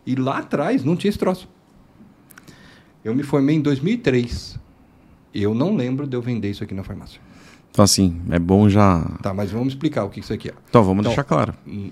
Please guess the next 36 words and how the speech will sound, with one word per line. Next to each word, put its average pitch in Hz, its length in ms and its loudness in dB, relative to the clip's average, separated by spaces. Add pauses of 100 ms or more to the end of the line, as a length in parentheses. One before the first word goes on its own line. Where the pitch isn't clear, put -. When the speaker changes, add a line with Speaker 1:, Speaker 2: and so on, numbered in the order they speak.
Speaker 1:
explica. 104 240 -16
Speaker 2:
Por 104 140 4
exemplo, 92 400 2 (840)
ah, 92 600 2 (1160)
esse 104 200 4
dispositivo, 113 840 4
vamos 95 200 4
dizer 92 120 0
assim, 95 300 2
ele 92 200 6
é 117 40 6
essencial 110 800 2 (1300)
pra 92 140 2
crianças 92 720 0 (100)
menores 95 520 4
de 104 140 0
oito 98 280 0
anos. 90 500 -2 (240)
Speaker 1:
Ó, 92 200 -16
mostra 113 380 -10
aqui 104 120 -10
pra 101 140 -10
essa 95 160 -12
câmera 90 380 -12
aqui, 120 240 -10
ó, - 80 -8 (360)
que - 80 -12
é 107 40 -6
essa 101 120 0
Speaker 2:
Né? - 60 2
Speaker 1:
que - 60 -8
tá 117 100 -4
te 113 100 -12
pegando. 87 380 -6
Explica 123 360 -6
aí 131 180 -2